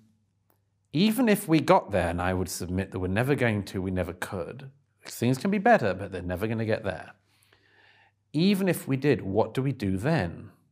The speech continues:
We're still stuck with the same questions about ourselves and for ourselves. And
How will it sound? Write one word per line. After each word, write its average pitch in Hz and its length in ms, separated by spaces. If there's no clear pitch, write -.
We're - 60
still - 240
stuck - 360
with 113 120
the 113 40
same 113 300
questions - 680
about 87 300
ourselves 73 560
and - 100
for 92 300
ourselves. - 640
And 127 560